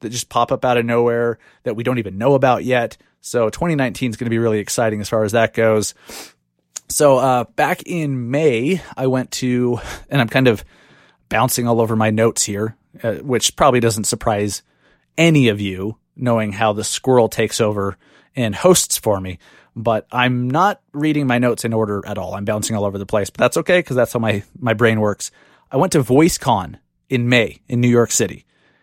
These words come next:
And for me personally, I'd never been to New York City. It was literally at the top of my bucket list. I think at the, before I went on that trip, now, I went for the Gary Vaynerchuk VoiceCon conference about voice marketing, like Alexa,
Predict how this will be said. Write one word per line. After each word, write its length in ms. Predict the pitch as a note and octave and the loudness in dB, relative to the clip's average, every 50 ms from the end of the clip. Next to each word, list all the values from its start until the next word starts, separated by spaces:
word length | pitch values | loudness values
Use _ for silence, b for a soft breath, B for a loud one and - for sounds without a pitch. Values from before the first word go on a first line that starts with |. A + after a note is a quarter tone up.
| _ _ | _ _
And 420 | - C#3 B2 B2 A#2+ A#2 A#2 A2 | -6 -4 -2 -2 0 -2 -4 -4
for 140 | - C#3 C3+ | 0 0 0
me 160 | C3+ F3 G#3 | 0 0 -2
personally, 400 | F#3 - F#3 F3 - - B2 G#2+ | 0 0 0 0 0 -4 -6 -4
I'd 160 | G2 A2 A2 A2+ | -4 -4 -4 -2
never 280 | A#2+ C3+ D3+ E3 F#3 D#3+ | 0 2 2 2 4 2
been 160 | E3 D#3+ D3 | 2 0 0
to 80 | C#3 | 0
New 80 | C3+ C3 | -2 0
York 240 | B2+ B2 A#2+ A2+ - | -2 -2 -2 -2 -4
City. 360 | - - G2+ G2+ G2 F#2+ - _ _ _ _ _ _ _ _ | -6 -8 -8 -10 -12 -14 -18 _ _ _ _ _ _ _ _
It 60 | - D3 | -2 0
was 260 | C3+ C#3 A#2+ A2+ A#2+ | 0 0 0 -2 -2
literally 440 | B2 C3+ D#3+ E3+ F3+ F3 F3 E3+ D#3+ | 2 2 4 4 4 2 2 0 0
at 80 | C#3 | 0
the 80 | - C#3 | -2 -4
top 260 | - - C3 C3 - | -2 0 -2 -2 0
of 60 | C3 | 0
my 120 | B2 A#2 A2 | 0 0 2
bucket 320 | G#2 A#2 A2 - A2 F#2 | 2 0 0 0 -4 -6
list. 260 | F#2+ F2+ F#2 - - - | -8 -10 -12 -14 -6 0
I 120 | B2+ F3 | 0 0
think 240 | - - A#3+ E3+ - | 2 2 -2 0 -2
at 120 | B2+ B2 | -2 -2
the, 340 | - - - _ - E2 - - _ D3 | -4 -6 -8 _ -12 -12 -12 -12 _ -6
before 300 | C#3 C#3 - - G3 G3+ | -6 -4 2 4 4 4
I 40 | F#3+ | 4
went 200 | F3 F3 E3+ E3+ | 4 2 2 0
on 100 | D#3 D3 | 0 0
that 160 | C#3 B2+ - | 0 -2 -2
trip, 280 | - - C#3 C#3+ - - - _ _ _ _ _ _ _ _ _ _ | -2 0 0 0 0 -4 -12 _ _ _ _ _ _ _ _ _ _
now, 200 | - C#3+ C#3 C3+ | -2 0 0 0
I 100 | G2 C#3 | 2 2
went 280 | C3 B2 C#3+ F3 G3 - | 2 2 2 0 -2 -2
for 120 | - F3+ | -4 -4
the 80 | D3+ D3+ | -2 0
Gary 300 | C3+ C3+ C3+ C#3 C3 A#2+ | 0 2 2 2 2 2
Vaynerchuk 640 | B2+ B2 A#2+ B2 A2+ - - C3 A#2 A2 - - _ _ _ _ - | 0 0 -2 -2 -4 -4 -4 -2 -2 -2 -4 -10 _ _ _ _ -10
VoiceCon 760 | B2 G#2+ B2 B2+ C3 B2 - - C#3 B2 A#2 A2 G#2+ G2+ - | -2 0 2 2 2 2 0 -2 0 0 2 0 -2 -4 -6
conference 640 | - - A#2+ G#2 G2 - D#2+ D2+ - - - - - _ | -2 -2 -2 -2 -2 -6 -10 -8 -8 -8 -8 -8 -12 _
about 280 | - A#2 A#2+ A#2 - A2+ | -2 2 4 4 4 4
voice 260 | A#2 B2 A#2+ A2 - | 2 0 0 2 0
marketing, 380 | B2 A2+ G2 - - F#2 F#2 F#2 | 0 0 -2 -2 -4 -8 -10 -12
like 180 | - - - | -14 -12 -10
Alexa, 640 | - G2 A2 A2+ A2 - - - A#2 A2 G#2+ G#2 F#2 | -6 -2 0 0 0 0 0 0 2 2 2 0 -2